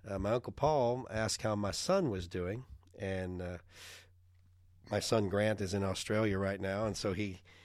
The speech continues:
he, uh, he said, "I want you to tell your son something for me,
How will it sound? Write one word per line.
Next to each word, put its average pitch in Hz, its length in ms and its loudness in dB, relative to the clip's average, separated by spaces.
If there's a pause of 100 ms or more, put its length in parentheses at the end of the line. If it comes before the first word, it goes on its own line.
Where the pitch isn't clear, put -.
(200)
he, 104 260 -2
uh, 95 280 -2 (100)
he 110 160 -6
said, 107 220 -2
"I 113 80 2
want 151 260 0
you 165 60 -2
to 127 80 -2
tell 123 580 0 (1400)
your 104 160 2
son 104 360 2
something 87 460 -4
for 92 220 -10
me, 92 260 -10